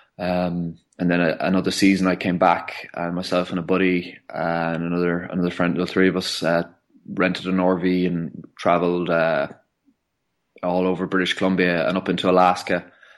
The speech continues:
um, and spent four months, uh, basically split boarding nonstop, and then en-, ended with a, a trip to, um, Glacier Bay National Park, a base camp, um, for two and a half, well,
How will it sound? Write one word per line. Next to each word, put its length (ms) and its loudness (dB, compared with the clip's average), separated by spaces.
um, 380 -8
and 300 -8
spent 320 -6
four 240 0
months, 600 -4
uh, 140 -2
basically 320 -4
split 240 -2
boarding 260 2
nonstop, 540 2
and 280 -2
then 160 2
en-, 240 -2
ended 300 0
with 160 2
a, 340 0
a 40 -12
trip 300 -4
to, 300 0
um, 400 -2
Glacier 300 4
Bay 180 2
National 340 -2
Park, 420 0
a 80 -10
base 240 -2
camp, 320 -6
um, 480 -4
for 640 -4
two 160 0
and 80 2
a 40 0
half, 420 -4
well, 200 -8